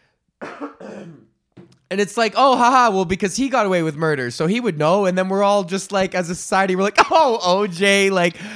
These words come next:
it's, <laughs> it's so fucking crazy that we live in this place where this guy can just murder his wife and his lover and her lover,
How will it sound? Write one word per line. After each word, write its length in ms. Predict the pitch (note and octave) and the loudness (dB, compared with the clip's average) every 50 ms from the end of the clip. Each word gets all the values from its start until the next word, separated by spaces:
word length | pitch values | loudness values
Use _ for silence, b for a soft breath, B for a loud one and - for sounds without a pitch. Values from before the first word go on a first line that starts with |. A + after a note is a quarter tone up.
| G#3 A3+ B - | -12 -10 B -2
it's, 140 | A3+ A3+ - | -2 0 0
<laughs> 0 | |
it's 1300 | C4 - - - F4 F#4 - F#4 A4+ A4+ - B4 C5+ B4 A#4+ C5 C#5+ C#5+ D5 C5 A#4+ A4+ A4 A4+ G4+ | -2 -2 0 -2 -2 -2 2 2 0 2 2 0 -2 0 2 2 4 4 6 6 4 2 0 -2 -2
so 160 | A#4 B4 B4 A#4+ - | 0 0 0 0 0
fucking 340 | A#4+ B4 B4 - A4+ A4 - | -2 -2 0 -2 -4 -6 -2
crazy 600 | - G#4+ G#4+ A4+ A#4+ A#4 A#4 F#4+ F4 E4+ G#3+ F#3+ | -4 -2 0 2 2 2 0 0 -2 -2 -2 0
that 140 | F#3+ G3 | -2 -2
we 100 | G3+ G#3+ | -2 -2
live 180 | G#3 A3 A3 A3+ | 0 -2 -2 -2
in 80 | A3+ A3 | -4 -8
this 160 | G#3 D3 - | -10 -10 -10
place 340 | - G3+ G#3 G#3 - - G3 | -10 -2 -2 -2 -2 -2 -4
where 160 | F#3+ F#3 F#3 B B B B B B B B B | -4 -4 -6 B B B B B B B B B
this 180 | F3 F3+ E3 | 0 0 0
guy 260 | E3 F#3+ F#3+ F#3 F#3+ | 0 0 2 2 0
can 160 | F#3 F#3+ F#3+ F3 | -2 -4 -6 -4
just 220 | E3 E3+ E3 D#3+ | -4 -6 -6 -6
murder 400 | D#3+ D#3 E3 E3+ F#3+ G3 G3+ G3 | -2 0 2 2 4 4 4 2
his 120 | F3+ D#3+ | 2 0
wife 400 | D3 D3+ E3+ E3+ F3 F#3+ F#3 F#3+ | 0 0 0 2 2 0 0 -2
and 80 | E3+ D#3+ | -4 -6
his 140 | D3+ C#3+ C3+ | -6 -4 -4
lover 400 | D3 D#3 E3 D#3+ D#3 D3 C#3+ C#3 | -2 0 0 0 0 0 0 0
and 140 | C#3 C#3+ D3 | -2 -2 -2
her 100 | D3 C#3 | -2 0
lover, 480 | C#3+ D#3 F3+ E3 D3 C#3 C#3 D3 B | 0 0 0 0 0 0 0 -2 B